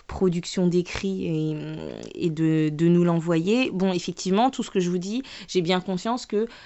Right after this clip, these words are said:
là, c'est à condition que vos élèves soient équipés de matériel numérique et que c'est pas le cas de tout le monde. Il y a aussi des familles qui n'ont pas accès, euh, euh, à Internet ou, euh, le, le seul moyen d'accéder à Internet, c'est le téléphone des parents. Les parents qui sont peut-être pas là, il y a peut-être d'autres frères et sœurs,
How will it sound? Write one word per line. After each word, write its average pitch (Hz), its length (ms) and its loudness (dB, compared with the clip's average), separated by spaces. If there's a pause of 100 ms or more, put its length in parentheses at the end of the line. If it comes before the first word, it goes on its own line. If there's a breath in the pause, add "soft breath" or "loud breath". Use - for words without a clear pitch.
(120)
là, 202 300 6
c'est 226 320 -2
à 190 100 0
condition 196 600 -4
que 208 360 0
vos 190 200 0
élèves 196 300 2
soient 190 200 -4
équipés 208 760 0
de 196 140 2
matériel 180 520 -2
numérique 180 580 -2 (280 loud breath)
et 220 120 4
que 220 140 -4
c'est 208 160 -2
pas 202 160 0
le 202 80 -2
cas 208 140 -2
de 208 60 -10
tout - 160 -10
le 208 60 2
monde. 185 160 0
Il 92 80 -8
y 185 80 0
a 180 60 2
aussi 185 260 -4
des 185 140 0
familles 196 480 -2
qui 202 300 -4
n'ont 180 180 0
pas 190 140 0
accès, 196 520 -2
euh, 165 120 -2 (340 loud breath)
euh, 165 180 0
à 175 80 -4
Internet 185 800 -2
ou, 214 380 -2 (260 loud breath)
euh, 170 380 0 (240 loud breath)
le, 180 180 4
le 180 140 4
seul 202 240 2
moyen 196 500 2
d'accéder 180 480 -2
à 180 80 0
Internet, 185 560 -2
c'est - 140 -2
le 170 80 -2
téléphone 175 480 -2
des 165 100 2
parents. 175 380 -2
Les 208 100 0
parents 165 300 -4
qui - 80 -10
sont 160 160 -6
peut-être 165 240 -4
pas 165 160 -6
là, 170 140 -2
il 202 80 -2
y - 20 0
a 170 60 -4
peut-être 165 240 -4
d'autres 165 180 -2
frères 170 240 -8
et 165 60 -4
sœurs, 170 280 -6